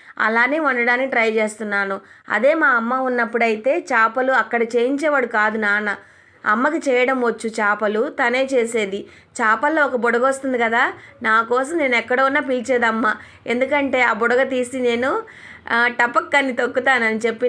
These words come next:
నా కోసం తీసి ఉంచేది. ఇప్పుడైతే అమ్మ లేదు కాబట్టి మనకి చేయడం కుదరదు, అందుకని నాన్న అక్కడే చేయించి తీసుకొచ్చాడు. వాళ్ళు ఎంత చేసినా శుభ్రంగా కడగకపోతే మనకు ప్రశాంతంగా తినబుద్ధి కాదు కదా, అందుకని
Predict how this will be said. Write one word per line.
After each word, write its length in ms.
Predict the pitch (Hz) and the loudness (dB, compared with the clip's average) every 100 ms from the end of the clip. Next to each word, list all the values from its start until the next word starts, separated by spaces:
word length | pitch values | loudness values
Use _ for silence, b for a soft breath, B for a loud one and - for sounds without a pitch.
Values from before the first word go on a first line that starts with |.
| 240 | 2
నా 60 | 214 220 | 2 0
కోసం 240 | 233 277 240 | -2 -4 -4
తీసి 240 | 240 240 247 | -4 -2 -2
ఉంచేది. 440 | 220 220 208 226 330 403 B B - | -2 -2 -2 -2 -4 -6 B B -14
ఇప్పుడైతే 460 | 233 254 254 247 285 240 | -4 0 2 2 2 2
అమ్మ 180 | 240 262 | 2 2
లేదు 160 | 254 240 | 2 2
కాబట్టి 380 | 233 220 226 240 233 | 0 0 0 0 0
మనకి 340 | 214 202 208 208 214 B B B | -2 -4 -4 -4 -6 B B B
చేయడం 340 | 247 233 233 269 233 | 0 2 2 0 0
కుదరదు, 400 | 220 220 202 202 208 | 0 0 0 -2 -2
అందుకని 360 | 214 226 254 254 | -2 -2 -2 0
నాన్న 280 | 226 233 226 | 2 2 0
అక్కడే 220 | 226 226 247 | 0 -2 0
చేయించి 300 | 254 226 226 233 | 0 -2 -2 -2
తీసుకొచ్చాడు. 640 | 226 226 202 190 202 190 196 B B B | -4 -2 -6 -4 -4 -4 -6 B B B
వాళ్ళు 220 | 247 247 247 | 0 2 2
ఎంత 140 | 240 294 294 | 0 0 2
చేసినా 380 | 294 294 277 240 240 233 | 0 0 -2 0 -2 -2
శుభ్రంగా 460 | 233 233 247 269 269 | -4 0 0 0 -2
కడగకపోతే 640 | 233 233 226 220 220 220 214 208 | 0 0 -2 -2 -4 -2 -2 -2
మనకు 260 | 196 214 226 | -2 -4 -2
ప్రశాంతంగా 760 | 214 214 233 247 262 254 226 240 269 B B B | -2 -2 -2 -2 -2 -2 0 -2 -4 B B B
తినబుద్ధి 420 | 247 247 269 240 233 | -2 0 0 0 0
కాదు 200 | 214 202 | 0 0
కదా, 200 | 202 220 302 359 B - | 0 2 0 -2 B -8
అందుకని 400 | 208 220 220 214 | -4 -2 0 -2